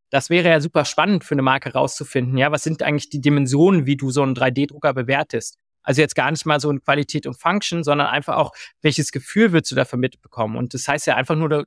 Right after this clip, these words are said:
du hast eine Frage halt noch nicht geklärt, ne? Wahrscheinlich ist es halt sowas wie,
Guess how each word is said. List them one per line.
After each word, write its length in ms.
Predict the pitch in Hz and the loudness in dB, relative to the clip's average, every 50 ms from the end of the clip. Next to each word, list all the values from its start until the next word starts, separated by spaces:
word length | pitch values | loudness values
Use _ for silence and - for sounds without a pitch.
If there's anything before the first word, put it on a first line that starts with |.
| _ | _
du 80 | - 147 | 0 0
hast 140 | 139 - - | 0 0 -2
eine 240 | - 127 143 160 | -6 -4 -4 -4
Frage 260 | 147 - - 143 156 160 | -2 -2 -2 -2 -2 -2
halt 120 | 139 - | -4 -4
noch 60 | 147 139 | -4 -4
nicht 120 | 135 - | -4 -4
geklärt, 400 | - 135 - - 170 160 127 - | -8 -6 -2 -2 -2 -2 -2 -2
ne? 100 | 127 127 | -4 -4
Wahrscheinlich 400 | 131 127 - - 127 143 143 - | -4 -4 -2 -2 -4 -4 -4 -6
ist 140 | - - 147 | -10 -10 -10
es 140 | 151 - - | -6 -4 0
halt 200 | 135 131 135 - | 0 0 0 -2
sowas 360 | - 135 139 135 127 - - | -2 0 0 0 0 0 -2
wie, 260 | 139 135 135 135 127 | -2 0 0 -2 -2